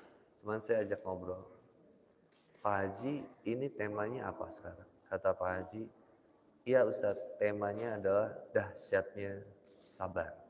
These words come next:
Ah, akhirnya saya bisa cerita dahsyatnya sabar karena tadi baru ngelakuin itu. Jadi lebih gampang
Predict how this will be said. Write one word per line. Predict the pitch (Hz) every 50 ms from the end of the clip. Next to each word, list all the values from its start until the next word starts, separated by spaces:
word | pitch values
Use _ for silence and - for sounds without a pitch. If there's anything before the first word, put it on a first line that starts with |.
| 359 - - - - - - -
Ah, | 87 87 87 80 - - - - - - - - - - - - - _ _ _ _ _ _ _ _ _ _
akhirnya | - - 95 - - - 95 101 107 107
saya | 104 110 107
bisa | 95 98 92 - 95 90
cerita | - - 90 90 87 - - 92 98 - - - - - - - - _ - - - - - - - - - - - - - -
dahsyatnya | 95 92 87 90 - - 95 90 - 90 90
sabar | 87 - - 82 82 87 92 98 104 107 - -
karena | 90 87 92 95 101 -
tadi | 92 87 90 101 104 101
baru | 92 107 - 98 101 - - - - - - - - - - - _ -
ngelakuin | 92 92 87 82 - - 82 85
itu. | 85 87 - - - _ _ - - _ - - - _ - -
Jadi | - 92 90 80
lebih | 95 98 98 101
gampang | 98 101 90 90 85 82 - 104 92